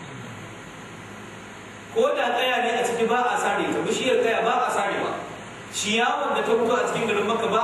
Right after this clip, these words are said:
a yanke ta. Tsuntuwa ba a ɗauka a cikin garin Makka.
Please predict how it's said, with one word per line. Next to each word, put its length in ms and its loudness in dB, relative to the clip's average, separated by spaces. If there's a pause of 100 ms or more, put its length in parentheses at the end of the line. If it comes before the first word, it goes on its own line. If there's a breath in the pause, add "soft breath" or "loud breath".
a 80 0
yanke 320 -2
ta. 100 -2 (720)
Tsuntuwa 880 2
ba 120 4
a 180 2 (100)
ɗauka 180 2
a 140 2
cikin 160 0
garin 200 0
Makka. 300 2